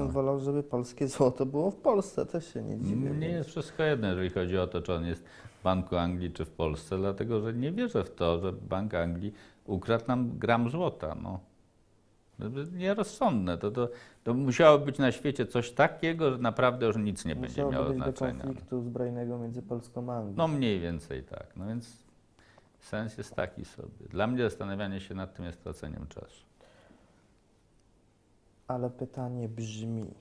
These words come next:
Speaker 2: czy należałoby zwiększać rezerwy złota?
Speaker 1: Tak, należałoby zwiększać rezerwy złota.
Speaker 2: Czyli mamy odpowiedź na pytanie.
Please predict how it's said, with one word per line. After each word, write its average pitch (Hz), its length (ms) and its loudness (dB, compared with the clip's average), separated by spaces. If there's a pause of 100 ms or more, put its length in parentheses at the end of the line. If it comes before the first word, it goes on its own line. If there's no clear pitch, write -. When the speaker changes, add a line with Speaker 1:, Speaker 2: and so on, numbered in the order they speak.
(640)
Speaker 2:
czy 110 520 -6 (300)
należałoby 113 1300 -10 (200)
zwiększać 180 840 -8
rezerwy 107 580 -10
złota? - 220 -14 (340)
Speaker 1:
Tak, 95 300 2
należałoby 87 720 -4
zwiększać 69 480 -10
rezerwy 76 460 -10
złota. - 260 -16 (100)
Speaker 2:
Czyli 185 200 -6
mamy 120 240 -6
odpowiedź - 400 -12
na 107 80 -14
pytanie. - 440 -16